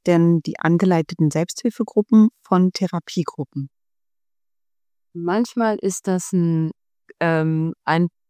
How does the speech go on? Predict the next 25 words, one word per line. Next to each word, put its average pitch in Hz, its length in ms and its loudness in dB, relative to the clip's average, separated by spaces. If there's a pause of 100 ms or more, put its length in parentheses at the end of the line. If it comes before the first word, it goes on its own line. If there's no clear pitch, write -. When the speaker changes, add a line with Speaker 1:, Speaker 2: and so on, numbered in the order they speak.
(120)
Speaker 2:
wie 185 100 0
soll 175 140 2
ich 170 80 -2
mal 160 160 0
sagen, 160 280 -2
ein 175 180 0
dünner 202 320 4 (220)
Grat. 156 560 -4 (580)
Ähm, 185 480 2
wir 240 300 2
arbeiten, 190 840 0
äh, 170 200 -2
nicht 175 300 -2
aufdeckend. 214 840 -4
Das 185 300 -6
heißt, 175 480 -4
äh, 165 140 -6
schwierige 208 580 -2
Themen, 196 480 0
die, 180 540 -4 (440)
ähm, 170 300 2
ein 185 140 2
Therapiesetting, 185 1200 0
äh, 170 200 -4
brauchen, 196 720 -2